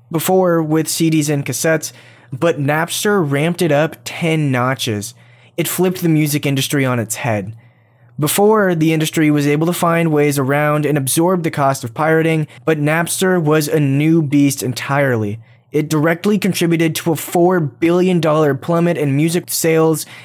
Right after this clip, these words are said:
in its three-year lifespan. But music was m-, more easily accessible than ever, and consumers were seemingly in the golden age of music listening.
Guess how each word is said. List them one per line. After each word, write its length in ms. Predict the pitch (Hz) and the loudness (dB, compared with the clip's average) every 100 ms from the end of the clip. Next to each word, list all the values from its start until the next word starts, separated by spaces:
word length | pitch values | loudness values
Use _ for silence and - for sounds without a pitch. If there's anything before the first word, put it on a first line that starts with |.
| - | -6
in 120 | 147 | -2
its 180 | 143 - | -2 -2
three-year 480 | - 156 156 139 127 | 0 2 4 2 2
lifespan. 760 | 143 160 156 - 131 107 95 113 _ _ - - _ _ _ - | 2 0 -2 -4 -2 -2 -4 -12 _ _ -20 -20 _ _ _ -4
But 100 | 147 | 0
music 400 | 175 190 202 165 | 2 2 -2 0
was 320 | 165 160 147 | 0 2 0
m-, 180 | 147 - | -4 -6
more 240 | 147 156 196 | -4 -2 0
easily 360 | 190 185 190 | 0 2 2
accessible 460 | 160 - 175 170 151 | 0 0 -2 0 -2
than 100 | 139 | 0
ever, 340 | 160 156 139 139 - - | 0 2 0 -2 -10 -6
and 180 | 156 | -4
consumers 720 | 147 151 - 196 208 170 147 | -2 -2 0 2 2 0 0
were 180 | 143 147 | 0 0
seemingly 600 | 143 156 160 160 151 147 | 0 0 0 2 2 0
in 200 | 139 139 | 0 0
the 60 | 131 | 0
golden 300 | 131 131 127 | 0 0 0
age 300 | 151 156 143 | 0 0 0
of 80 | 135 | 0
music 360 | 131 123 123 | 0 -2 -2
listening. 440 | 160 160 127 107 | -2 -2 -2 -4